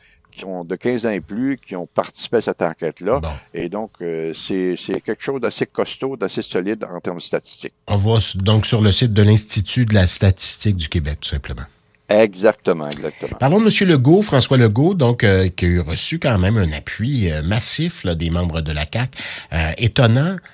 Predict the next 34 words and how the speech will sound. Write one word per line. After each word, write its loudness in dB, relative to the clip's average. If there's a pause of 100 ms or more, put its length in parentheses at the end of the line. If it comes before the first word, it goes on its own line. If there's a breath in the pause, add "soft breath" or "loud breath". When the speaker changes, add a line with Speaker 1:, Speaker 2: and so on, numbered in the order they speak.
Speaker 2:
appui, -2 (340 loud breath)
euh, 0
des -2
membres 0
de 0
la -2
caq, -2
considérant 0
ce 0
qui -4
est -4
arrivé -2
du -4
côté -4
de -8
Québec, 0
entre -4
autres -4
le -2
troisième -2
lien. 0 (500 loud breath)
On -2
pensait -4
que -4
ça 0
aurait -2
peut-être -2
fragilisé 0
son -2
leadership, -2
il -4
semblerait 2
que -6
non. 0